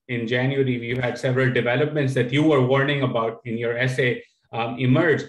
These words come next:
You write in that essay, uh, quote, "The United States' disengagement, uh, from the region threatens to leave a political vacuum that will be filled by sectarian rivalries,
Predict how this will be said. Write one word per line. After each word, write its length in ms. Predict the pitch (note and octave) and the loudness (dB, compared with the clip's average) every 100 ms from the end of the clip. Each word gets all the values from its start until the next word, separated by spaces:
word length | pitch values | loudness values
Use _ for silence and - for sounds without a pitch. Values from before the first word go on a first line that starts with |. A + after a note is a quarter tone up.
| - _ - | -14 _ -2
You 140 | C#3 | 0
write 260 | D3 G#3+ G#3+ | 2 2 2
in 160 | F#3 | 0
that 240 | D#3 D3 - | 0 0 0
essay, 580 | C#3 C#3+ D#3+ C#3 C3 - | -2 0 2 2 0 -6
uh, 280 | A#2+ A#2+ - | -4 -4 -4
quote, 400 | - D3+ D#3 - | 2 4 2 0
"The 60 | C3 | 0
United 440 | B2 D3+ D#3+ F3 | 2 2 2 0
States' 560 | - D#3+ D#3 D3+ C3+ - | -2 -2 -2 -2 -6 -2
disengagement, 960 | C3 C3 C#3+ B2 B2+ D#3 D3+ B2+ G#2+ - _ _ | -2 0 0 2 2 0 0 -4 -4 -10 _ _
uh, 200 | A#2+ A#2 | -8 -8
from 280 | A2+ C#3 C#3+ | -2 0 2
the 60 | B2+ | 0
region 480 | A#2 A2 C3 C3 - | -2 -4 -4 -4 -6
threatens 440 | C3+ C3+ D#3+ D3 | -2 0 0 -2
to 100 | C#3+ | -2
leave 340 | C3 B2+ C3 D3 | -2 0 0 0
a 140 | B2+ | 0
political 560 | C#3 B2 B2+ B2+ B2+ G#2+ | 0 -2 -2 -2 -2 -4
vacuum 600 | A2 B2 - A#2 A2 G#2+ _ _ | -4 -6 -6 -4 -4 -6 _ _
that 160 | - B2 | -2 2
will 120 | C3+ | 2
be 180 | C3 C3 | 0 -2
filled 420 | B2+ D3+ D#3 D3 | 0 2 2 2
by 120 | C3+ | 0
sectarian 680 | C3 C3 - C3+ C3 C3+ B2 | -2 -2 -2 2 2 2 0
rivalries, 760 | A2+ A2+ A2+ A#2+ G#2+ G#2 G2 | 0 0 -2 -2 -6 -10 -12